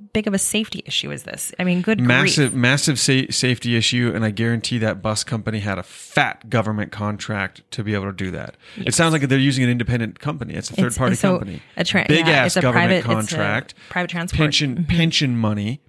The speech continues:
Speaker 2: pension dollars.
Speaker 1: Yeah, I mean,
Speaker 2: thirty, thirty to four?
Speaker 1: Well, so
Speaker 2: And,
Speaker 1: they
Speaker 2: and, and you're, and you're, you're, you're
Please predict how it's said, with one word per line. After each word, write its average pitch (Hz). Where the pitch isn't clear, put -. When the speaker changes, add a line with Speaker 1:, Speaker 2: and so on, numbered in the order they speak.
Speaker 2:
pension 156
dollars. 101
Speaker 1:
Yeah, 180
I 180
mean, 185
Speaker 2:
thirty, 165
thirty 175
to 165
four? 208
Speaker 1:
Well, 247
so 151
Speaker 2:
And, -
Speaker 1:
they 254
Speaker 2:
and, -
and 165
you're, 156
and 151
you're, 143
you're, 131
you're 120